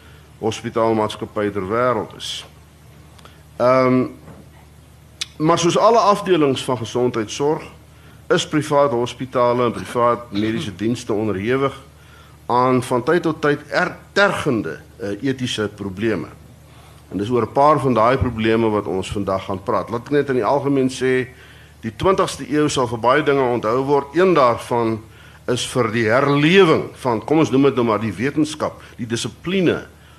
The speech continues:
van mediese etiek. Mediese etiek is aan die een kant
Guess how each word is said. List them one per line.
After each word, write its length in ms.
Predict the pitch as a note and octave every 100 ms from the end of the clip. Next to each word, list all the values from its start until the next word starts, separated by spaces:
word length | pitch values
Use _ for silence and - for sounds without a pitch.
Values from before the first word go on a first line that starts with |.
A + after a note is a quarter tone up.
| -
van 240 | B2+ B2 G#2+
mediese 400 | A#2 B2 A#2+ C3
etiek. 320 | B2+ B2+ A2 A2+
Mediese 360 | D#3 F#3+ F#3+
etiek 300 | E3+ F3 E3+
is 60 | D3+
aan 160 | C3 C3
die 60 | D#3+
een 140 | F#3
kant 440 | E3 C#3 B2+ -